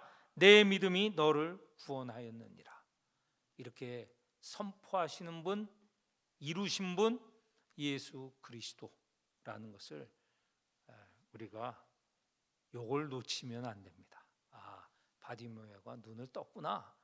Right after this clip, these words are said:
중요하죠. 그렇지만 눈을 뜨게 하신 분, 예수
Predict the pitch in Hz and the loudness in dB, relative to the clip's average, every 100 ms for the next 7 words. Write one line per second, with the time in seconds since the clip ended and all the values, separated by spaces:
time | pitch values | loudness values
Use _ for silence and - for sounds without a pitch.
0 | _ _ _ _ - - 135 143 170 165 | _ _ _ _ -14 -8 -6 -6 -6 -8
1 | 156 - - 214 - 269 226 - - - | -10 -16 -10 -8 -6 -4 -4 -6 -20 -20
2 | _ 127 156 190 220 214 240 190 196 208 | _ -8 -2 0 0 -2 -8 -2 0 0
3 | 175 165 196 180 226 262 - - _ _ | -2 -6 -6 0 0 0 -6 -20 _ _
4 | _ - 131 127 - 127 120 | _ -12 -8 -6 -8 -10 -12